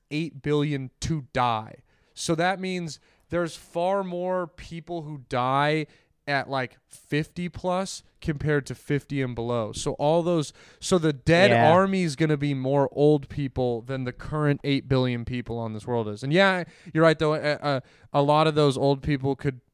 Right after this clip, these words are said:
Speaker 1: still, like, a few of 'em could kill, like, babies and, and s-, and shit. I don't know though.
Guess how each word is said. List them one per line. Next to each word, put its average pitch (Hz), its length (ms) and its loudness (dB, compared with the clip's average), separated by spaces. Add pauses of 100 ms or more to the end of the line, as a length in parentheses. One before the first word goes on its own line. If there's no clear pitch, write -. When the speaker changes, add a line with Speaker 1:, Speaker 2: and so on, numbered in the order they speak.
Speaker 1:
still, 143 340 -2
like, 135 220 -2
a 143 80 -6
few 175 200 4
of 156 120 4
'em 143 140 0
could 139 160 -8
kill, 135 280 0
like, 120 300 -2 (120)
babies 123 680 -2
and, 113 240 -6 (340)
and 127 200 -6
s-, - 280 -12
and 135 180 -4
shit. 139 320 -2
I 139 140 -4
don't 131 100 -4
know 120 140 -2
though. 110 260 -8